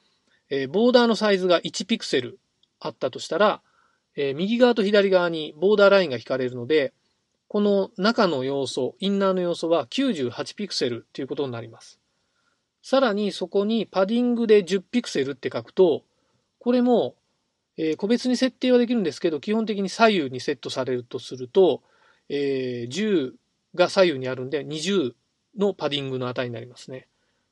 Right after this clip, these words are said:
なので、ボーダーで一ピクセル、パディングで十ピクセルが左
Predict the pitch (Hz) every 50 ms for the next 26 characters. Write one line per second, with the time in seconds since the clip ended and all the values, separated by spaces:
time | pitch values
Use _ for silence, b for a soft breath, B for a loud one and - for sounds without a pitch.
0 | _ _ - 202 208 196 180 170 214 202 180 143 143 147 170 202 214 220 220 208
1 | 202 202 196 190 196 202 170 143 - - - 160 139 - - 151 135 127 123 123
2 | - - 165 165 185 180 175 180 185 190 185 147 131 143 127 _ - 165 - -
3 | - 147 123 120 123 - _ _ _ - - 185 185 - 202